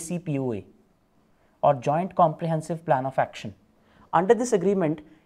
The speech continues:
ईरान को अपना न्यूक्लियर स्टॉकपाइल कंट्रोल करना था, अपना बहुत सारा जो वेपन ग्रेड यूरेनियम है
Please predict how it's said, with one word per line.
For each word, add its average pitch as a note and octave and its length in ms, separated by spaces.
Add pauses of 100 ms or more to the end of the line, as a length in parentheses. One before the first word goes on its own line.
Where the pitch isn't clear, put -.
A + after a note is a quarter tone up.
(120)
ईरान F3 440
को G3+ 180 (280)
अपना F#3 220
न्यूक्लियर F3+ 480
स्टॉकपाइल F3 580
कंट्रोल D#3 440
करना F3+ 280
था, G3+ 180 (480)
अपना F3 260
बहुत E3+ 300
सारा F#3+ 180
जो F#3 340 (1700)
वेपन D#3 480
ग्रेड F3 280
यूरेनियम D3+ 460
है E3+ 140